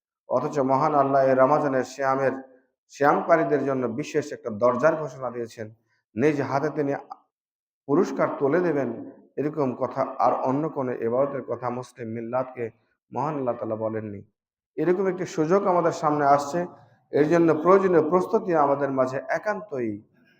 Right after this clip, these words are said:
নগণ্য বলা যেতে পারে। আসুন, প্রথম সেশনে যে সংক্ষেপ কথাটি বলবো, সেটি হলো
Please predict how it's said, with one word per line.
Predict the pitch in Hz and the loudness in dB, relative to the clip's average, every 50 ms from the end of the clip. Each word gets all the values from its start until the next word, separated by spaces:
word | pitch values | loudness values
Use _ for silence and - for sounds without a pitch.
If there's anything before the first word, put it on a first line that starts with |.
| _ - 113 | _ -4 0
নগণ্য | 120 131 131 135 156 170 175 160 143 | 4 4 6 6 4 2 0 -2 -2
বলা | 120 117 113 110 104 | 0 0 0 0 0
যেতে | 101 92 - 95 | -4 -6 -12 -14
পারে। | - 87 69 60 - _ _ _ _ _ _ _ _ _ _ | -14 -16 -16 -18 -18 _ _ _ _ _ _ _ _ _ _
আসুন, | - - 143 - - 196 190 185 | 4 4 4 4 4 0 -2 -2
প্রথম | - 190 175 196 214 214 | 0 0 2 2 2 0
সেশনে | 202 - 202 180 - 180 170 151 | 0 -4 -8 -8 -4 -2 -2 -2
যে | 147 143 | -2 -2
সংক্ষেপ | - 151 143 143 - 151 143 - | -2 -2 -4 -4 -4 -6 -4 -2
কথাটি | - - - 143 135 143 | -2 -2 -2 -2 -4 -4
বলবো, | 135 143 143 143 151 165 190 226 - - - - - _ _ _ _ - | 0 0 2 2 4 2 2 0 0 -6 -14 -18 -20 _ _ _ _ -6
সেটি | - 156 156 156 170 175 | 0 0 2 2 4 4
হলো | 165 156 143 147 170 - - - - - | 4 6 6 6 6 4 2 -4 -10 -12